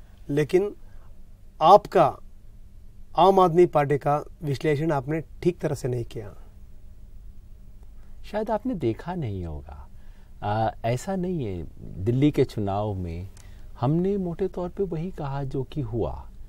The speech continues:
Speaker 2: और राष्ट्रीय चुनाव में मैंने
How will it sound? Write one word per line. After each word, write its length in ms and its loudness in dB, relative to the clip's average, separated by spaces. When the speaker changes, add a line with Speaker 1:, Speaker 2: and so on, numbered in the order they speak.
Speaker 2:
और 140 6
राष्ट्रीय 480 4
चुनाव 460 -2
में 360 -6
मैंने 400 2